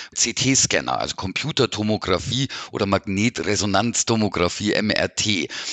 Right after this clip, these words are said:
Dann wird mein Körper gescannt, äh, digital quasi aufbereitet und der Chirurg, der Arzt, äh, derjenige, der den Befund macht,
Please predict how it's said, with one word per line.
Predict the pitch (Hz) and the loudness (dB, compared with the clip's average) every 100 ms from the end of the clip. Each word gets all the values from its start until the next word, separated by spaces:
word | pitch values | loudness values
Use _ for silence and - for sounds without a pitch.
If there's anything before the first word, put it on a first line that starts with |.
| - | -6
Dann | 92 | -2
wird | 120 123 | 0 2
mein | 117 | 2
Körper | 98 95 120 - 110 | 2 0 2 2 0
gescannt, | 92 - - 92 139 190 180 - | 0 0 0 0 0 0 0 2
äh, | 110 107 - | 2 0 -4
digital | 120 135 95 90 107 | -4 -2 2 4 4
quasi | - 101 92 95 - | 2 0 0 0 -2
aufbereitet | - - - 131 104 110 120 123 - - - - | 0 0 0 0 2 2 4 0 0 -12 -12 -4
und | 113 107 - | -2 0 0
der | 101 82 - | 0 -2 -2
Chirurg, | - 80 101 147 131 - | -4 -2 2 4 4 4
der | - 95 | 2 2
Arzt, | - 98 120 - - | 4 4 4 2 2
äh, | 110 | 2
derjenige, | 101 98 104 104 101 95 | 4 2 2 0 0 2
der | 95 | 2
den | 90 | 0
Befund | 85 - 147 160 | -2 -2 -2 0
macht, | 113 113 107 | 4 4 4